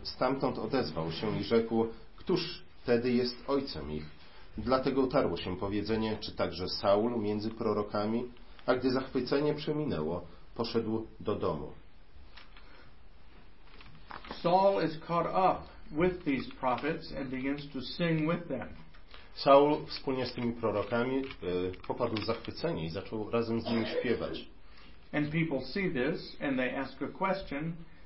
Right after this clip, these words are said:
Speaker 2: „Is Saul one of the prophets now?”
Speaker 1: Ludzie, którzy widzieli to wydarzenie, za-, zadali pytanie, czy, czy Saul także jest jednym z proroków?
Speaker 2: That is the question.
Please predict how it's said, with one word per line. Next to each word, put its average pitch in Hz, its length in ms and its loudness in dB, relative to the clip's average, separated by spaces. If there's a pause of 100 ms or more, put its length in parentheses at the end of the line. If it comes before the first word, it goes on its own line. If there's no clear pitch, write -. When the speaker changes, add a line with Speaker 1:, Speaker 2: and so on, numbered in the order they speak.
(140)
Speaker 2:
„Is 240 340 4
Saul 147 480 4
one 143 120 2
of 135 80 -6
the 127 80 -4
prophets 127 560 0
now?” 185 340 0 (460)
Speaker 1:
Ludzie, 139 280 6
którzy 131 220 -4
widzieli 127 480 0
to 131 100 0
wydarzenie, 120 540 2
za-, 107 120 -2 (120)
zadali 107 400 0
pytanie, 117 460 0
czy, - 100 -8 (240)
czy - 140 -4
Saul 120 520 2
także 110 380 -4
jest 131 280 -4
jednym 123 300 -2
z - 80 -8
proroków? 120 680 0 (840)
Speaker 2:
That 151 320 4
is 139 200 -2
the 151 80 -6
question. 190 500 0